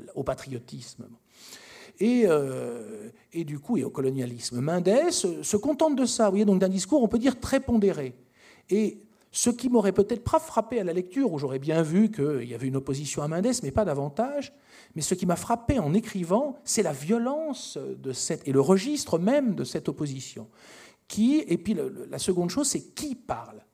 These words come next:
à ce moment-là. C'est, ça m'est venu dans un second temps, ça, en écrivant. Dans un premier temps, ce qui m'est apparu, c'est que ce que Maurice Violette oppose à Mendes, c'est lui dire, « Votre politique, c'est du défaitisme, et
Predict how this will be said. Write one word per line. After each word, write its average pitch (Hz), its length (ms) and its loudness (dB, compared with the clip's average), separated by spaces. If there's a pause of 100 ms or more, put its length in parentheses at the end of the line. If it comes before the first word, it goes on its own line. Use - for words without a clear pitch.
à - 60 -20
ce - 120 -20
moment-là. - 240 -20 (460)
C'est, - 580 -16
ça 170 140 -6
m'est 175 100 2
venu 226 140 4
dans 165 180 4
un 151 80 0
second 170 240 2
temps, 131 320 -6
ça, 107 140 -16
en 107 60 -12
écrivant. 113 300 -12
Dans 160 140 0
un 202 60 4
premier 226 340 4
temps, 294 320 0
ce - 140 -4
qui - 100 -8
m'est 202 200 0
apparu, 190 580 -2 (500)
c'est 202 220 0
que 180 420 2
ce - 220 -2
que 226 160 2
Maurice 190 380 2
Violette 180 600 0 (120)
oppose 151 720 0 (140)
à 113 240 -10
Mendes, 139 500 -2
c'est 185 300 -2
lui 160 140 -4
dire, « 196 220 -4 (320)
Votre 165 360 2
politique, - 800 -10 (160)
c'est - 220 0
du 151 120 -6
défaitisme, 214 920 -4 (280)
et 214 340 2